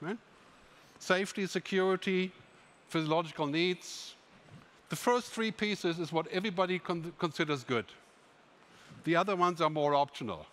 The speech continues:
right? But ninety-eight percent people I talk to are saying they agree what's good, which is to not die, to not be poor, to have family, to have some freedom.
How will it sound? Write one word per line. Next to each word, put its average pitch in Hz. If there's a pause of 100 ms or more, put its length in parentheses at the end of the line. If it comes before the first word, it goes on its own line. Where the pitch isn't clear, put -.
(100)
right? 131 (1500)
But 165
ninety-eight 214
percent 202
people 202
I 156
talk 214
to 151
are 135
saying 156
they 170
agree 208
what's 165
good, 139
which 156
is 160
to -
not 147
die, 120
to 151
not 147
be 151
poor, 127
to 127
have 165
family, 127
to 131
have 147
some 156
freedom. 117